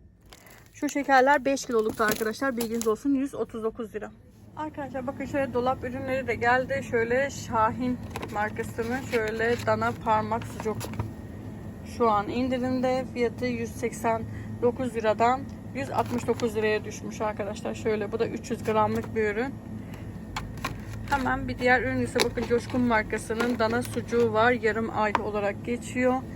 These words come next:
Bunun da fiyatı ise yüz elli dokuz lira. Üç yüz gramlık bir ürün bu da.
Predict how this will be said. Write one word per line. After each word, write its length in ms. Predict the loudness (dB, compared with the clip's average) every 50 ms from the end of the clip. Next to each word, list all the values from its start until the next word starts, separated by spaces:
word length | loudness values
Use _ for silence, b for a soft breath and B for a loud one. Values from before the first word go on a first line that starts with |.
| B B B B B
Bunun 180 | 0 0 0 0
da 60 | -2
fiyatı 380 | -2 0 2 2 2 2 0 -2
ise 560 | -2 -2 -2 -2 2 4 4 4 4 2 0
yüz 220 | -2 -2 -2 -2 -4 -6 -8 -6 -4
elli 460 | -2 -2 -2 0 0 0 0 0 2
dokuz 360 | 0 -2 -2 -2 -6 -6 -2 -2
lira. 200 | -2 -2 -2 -4 -6 -10 -10 -10 -10 -10 -10 -10 -10 -10 -10 -10 -10 -12 -12 -12 -12 -12 -10 -10 -10 -10 -10 -10 -8 -8
Üç 180 | -6 -4 -4
yüz 120 | -4 -2 0
gramlık 480 | 2 4 4 4 4 2 -2 -2 -2
bir 60 | -2
ürün 240 | -2 -2 -2 -4 -6
bu 120 | -6 -2 0
da. 220 | 2 2 2 0